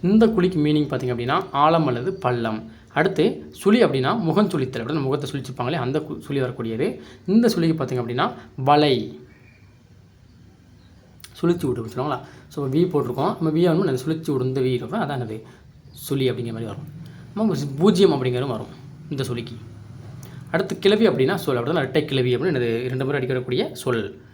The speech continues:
அடுத்து, இந்த கிளவிக்கு பார்த்தீங்கன்னா மூதாட்டி, நம்ம பாட்டி குறிக்கக்கூடியது. அடுத்து, விழி அப்படின்னா அலை, அதாவது கூப்பிடு அப்படிங்கிற மீனிங்கில் வரும். இந்த விழி பார்த்தீங்கன்னா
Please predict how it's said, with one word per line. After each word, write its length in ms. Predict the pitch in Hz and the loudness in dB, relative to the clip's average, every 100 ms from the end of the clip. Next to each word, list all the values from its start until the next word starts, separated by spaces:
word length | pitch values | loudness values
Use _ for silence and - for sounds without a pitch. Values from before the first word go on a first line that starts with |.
| - - - | -20 -20 -6
அடுத்து, 280 | 143 135 143 | -4 -2 -2
இந்த 140 | 180 220 | 0 2
கிளவிக்கு 240 | 147 139 | 0 -2
பார்த்தீங்கன்னா 300 | 131 120 139 180 | -6 -6 -4 -4
மூதாட்டி, 340 | 143 143 131 127 | -2 -2 -4 -4
நம்ம 100 | 165 165 | -2 0
பாட்டி 200 | 160 139 | 0 -2
குறிக்கக்கூடியது. 540 | 127 123 - 104 95 - - _ - - - - - - - - - - - | -8 -8 -10 -10 -12 -16 -20 _ -20 -20 -20 -20 -20 -20 -20 -20 -20 -12 -8
அடுத்து, 260 | 165 - 151 - - 139 | -6 -2 -2 -2 -4 0
விழி 180 | 185 233 139 | 2 2 -2
அப்படின்னா 320 | 127 127 151 226 - - - - | 0 0 0 -4 -12 -20 -4 2
அலை, 200 | 160 156 131 | 4 6 4
அதாவது 180 | 131 202 - | 0 -4 0
கூப்பிடு 240 | 180 135 | 0 2
அப்படிங்கிற 220 | 117 120 117 | 0 -2 -4
மீனிங்கில் 260 | 117 113 | -4 -6
வரும். 140 | 110 151 - - - | -8 -10 -14 -10 0
இந்த 120 | 185 208 | 4 6
விழி 120 | 180 180 | 6 4
பார்த்தீங்கன்னா 340 | 131 131 135 | 0 -2 -2